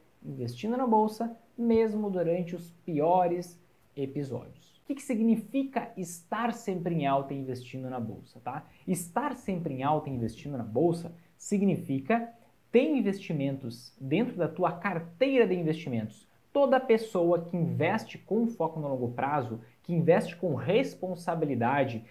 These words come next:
que investe com maturidade, não brincando, apostando pra tentar ter um ganho espetacular, que ainda acha que vai conseguir ficar rico do dia pra noite, no curto prazo, investindo pouco dinheiro. Não. Tá investindo de forma madura,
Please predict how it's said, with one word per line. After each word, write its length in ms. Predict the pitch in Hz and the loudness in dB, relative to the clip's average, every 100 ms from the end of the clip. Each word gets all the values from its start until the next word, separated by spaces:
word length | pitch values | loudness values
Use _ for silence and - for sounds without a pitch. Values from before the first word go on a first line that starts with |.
| - _ | -20 _
que 140 | 175 | 0
investe 400 | 165 170 170 - | 4 4 2 -4
com 160 | - 190 160 | -4 -2 0
maturidade, 1120 | 151 180 254 - 190 160 117 123 165 135 120 | 0 0 -2 0 0 0 0 0 0 0 0
não 260 | 123 214 | 2 4
brincando, 560 | 202 196 170 156 196 175 | 4 4 2 2 2 2
apostando 580 | 139 139 120 - 202 202 | 2 -2 -4 -4 -2 -2
pra 120 | 175 | -6
tentar 260 | 156 147 - | -8 -8 -4
ter 120 | 180 | -4
um 100 | 160 | -4
ganho 500 | 120 160 208 214 165 | 2 6 6 6 2
espetacular, 920 | - - - 165 151 135 180 220 214 | -2 -8 -8 -8 -4 -2 0 2 0
que 320 | 214 190 - - - | -2 -4 -4 -16 -8
ainda 240 | 175 175 | -2 4
acha 300 | 175 233 233 | 6 4 2
que 80 | - | -2
vai 100 | 202 | -2
conseguir 340 | 202 190 180 180 | -2 -6 -6 -6
ficar 180 | 170 | -4
rico 200 | 151 160 | -4 -4
do 60 | 151 | -2
dia 140 | 147 | -2
pra 160 | - 131 | 0 0
noite, 540 | 123 190 190 - 131 - - | 4 4 4 2 -6 -8 -4
no 100 | 160 | 0
curto 240 | 180 165 | 0 0
prazo, 400 | - 170 185 170 | 0 0 0 0
investindo 340 | 165 165 160 | 0 0 -4
pouco 220 | 160 160 170 | -6 -4 -4
dinheiro. 260 | 139 120 | -2 0
Não. 380 | 123 156 127 - - _ _ _ | 4 4 4 -4 -18 _ _ _
Tá 100 | 139 | -4
investindo 440 | 139 120 - 185 | -2 -2 -2 -4
de 100 | 170 | 0
forma 340 | 165 160 156 139 | 0 0 0 -2
madura, 880 | 139 151 131 120 143 180 131 - | -2 -4 -2 0 2 2 2 -2